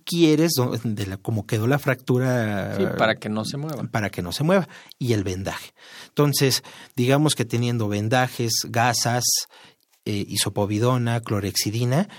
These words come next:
Speaker 1: estamos teniendo ya un botiquín decente de primera
Speaker 2: Sí.
Speaker 1: entrada, ¿no?
Speaker 2: Hay unas, he visto yo algunas veces y, y me consta que puede ser que sí sea necesario, a ver tú qué me dices, una cosita para limpiar los ojos.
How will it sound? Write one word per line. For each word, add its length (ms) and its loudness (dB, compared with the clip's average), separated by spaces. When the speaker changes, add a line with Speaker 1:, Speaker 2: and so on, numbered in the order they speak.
Speaker 1:
estamos 300 -2
teniendo 300 -2
ya 280 0
un 220 -2
botiquín 760 -2
decente 500 -2
de 180 -4
primera 420 -10
Speaker 2:
Sí. 140 2
Speaker 1:
entrada, 200 0
¿no? 120 -2
Speaker 2:
Hay 220 2
unas, 240 2
he 80 2
visto 280 2
yo 180 6
algunas 500 2
veces 280 0
y, 800 2
y 40 -2
me 200 -2
consta 400 2
que 220 -4
puede 240 0
ser 160 -2
que 120 -8
sí 120 -4
sea 140 0
necesario, 640 -4
a 120 -8
ver 200 -6
tú 140 -12
qué 120 -6
me 100 -2
dices, 300 -8
una 800 2
cosita 500 -2
para 180 2
limpiar 240 2
los 200 -2
ojos. 520 -6